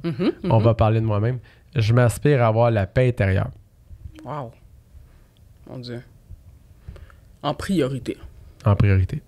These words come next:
Speaker 1: Hmm.
Speaker 2: Quand je vais avoir atteint ça, je vais être cent pour cent heureux.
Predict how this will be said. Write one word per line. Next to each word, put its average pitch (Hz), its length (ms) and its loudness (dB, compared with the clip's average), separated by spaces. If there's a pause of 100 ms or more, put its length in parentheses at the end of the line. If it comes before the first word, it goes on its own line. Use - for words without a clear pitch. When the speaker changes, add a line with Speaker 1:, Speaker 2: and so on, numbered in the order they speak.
(140)
Speaker 1:
Hmm. 143 640 -4
Speaker 2:
Quand 143 120 4
je 143 80 2
vais 151 60 4
avoir 139 100 4
atteint 123 260 -2
ça, 127 280 -6 (500)
je 113 100 -12
vais 107 60 -4
être 98 80 -8
cent 107 100 -8
pour 107 160 -14
cent 110 120 -10
heureux. 101 200 -10